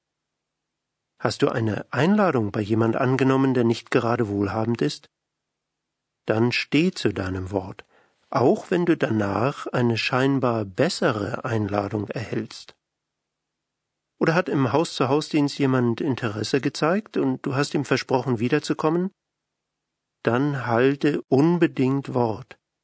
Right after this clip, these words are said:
Jehova wird dich dafür segnen. Dazu Lukas sechzehn, Vers zehn. Wer im Geringsten treu ist, ist auch in vielem treu.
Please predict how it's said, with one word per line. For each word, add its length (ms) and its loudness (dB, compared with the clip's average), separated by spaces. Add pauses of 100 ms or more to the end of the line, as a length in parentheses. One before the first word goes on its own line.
(480)
Jehova 800 2
wird 300 0
dich 180 -4
dafür 320 0
segnen. 480 -4 (1600)
Dazu 400 0
Lukas 380 0
sechzehn, 540 0
Vers 300 -6
zehn. 420 -4 (1500)
Wer 220 2
im 240 -4
Geringsten 680 2
treu 300 2
ist, 460 0 (140)
ist 260 0
auch 220 0
in 140 2
vielem 420 -2
treu. 340 -6